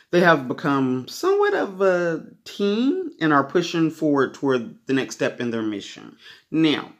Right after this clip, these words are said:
Zuri is, she's, she's angry about her sister Dahlia, um, Dally, uh, running away,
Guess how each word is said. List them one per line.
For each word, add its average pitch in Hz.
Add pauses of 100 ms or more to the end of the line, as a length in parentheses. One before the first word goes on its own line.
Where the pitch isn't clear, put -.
(120)
Zuri 131
is, 123 (300)
she's, 180 (380)
she's 208
angry 277
about 180
her 165
sister 151
Dahlia, 113 (300)
um, 117
Dally, 117
uh, 113
running 120
away, 113